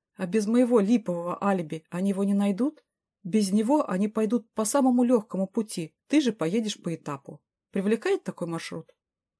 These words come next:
Как-то не очень. В таком случае спрошу ещё раз.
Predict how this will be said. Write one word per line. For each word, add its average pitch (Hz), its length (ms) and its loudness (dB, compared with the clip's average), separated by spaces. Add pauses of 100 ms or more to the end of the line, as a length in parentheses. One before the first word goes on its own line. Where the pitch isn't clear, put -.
(220)
Как-то - 320 -10
не 202 120 2
очень. 175 440 -8 (560)
В - 120 -20
таком 196 340 -2
случае 240 440 -2
спрошу - 460 -4
ещё 226 380 0
раз. 156 340 -8